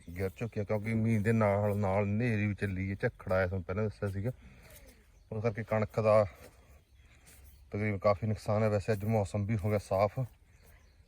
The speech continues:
ਦੇਖਦੇ ਹਾਂ ਜਦੋਂ ਦਾ ਕੀ ਮਾਹੌਲ ਬਣਦਾ। ਤੇ ਇਹਦਾ ਆਪਣਾ ਡਰੈਗਨ ਫਰੂਟ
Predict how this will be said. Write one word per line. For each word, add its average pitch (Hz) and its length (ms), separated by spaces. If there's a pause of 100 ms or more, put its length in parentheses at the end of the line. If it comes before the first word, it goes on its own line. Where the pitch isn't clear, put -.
(100)
ਦੇਖਦੇ 98 240
ਹਾਂ 123 80
ਜਦੋਂ 120 180
ਦਾ 117 180 (440)
ਕੀ 107 140
ਮਾਹੌਲ 107 360
ਬਣਦਾ। 110 340 (520)
ਤੇ 90 180
ਇਹਦਾ 98 120
ਆਪਣਾ 98 200 (120)
ਡਰੈਗਨ 98 340
ਫਰੂਟ 101 520